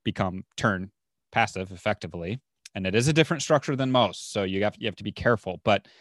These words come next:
we specialize in this. So if anybody listening to this has a ten thirty-one coming up, that's,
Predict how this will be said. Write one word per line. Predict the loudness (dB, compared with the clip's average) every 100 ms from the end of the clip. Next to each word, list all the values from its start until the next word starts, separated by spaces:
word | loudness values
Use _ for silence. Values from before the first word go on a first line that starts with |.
| -20 _ _
we | 0
specialize | 0 2 2 2 2 2 2
in | 0
this. | -2 -2
So | -2 -4
if | -2 -4
anybody | -2 -2 2 2
listening | 2 0 -2 -6
to | -4
this | -2 -4 -6 -16 -20 _ 0
has | 2 2
a |
ten | 0 0
thirty-one | 2 2 2 0 0
coming | -2 0
up, | 0 0
that's, | 0 -2 -4